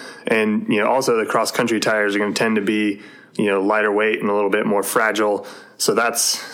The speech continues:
you know, that's another trade-off you're gonna make. You know, then you have, you move into, like, trail tires, which are slightly more aggressive. You're gonna see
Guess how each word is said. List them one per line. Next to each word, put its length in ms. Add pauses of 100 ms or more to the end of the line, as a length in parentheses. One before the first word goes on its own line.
(120)
you 140
know, 60
that's 200
another 300
trade-off 640
you're 140
gonna 180
make. 460
You 140
know, 60
then 200
you 100
have, 380
you 80
move 200
into, 220
like, 220
trail 260
tires, 400
which 160
are 40
slightly 360
more 200
aggressive. 720
You're 120
gonna 160
see 420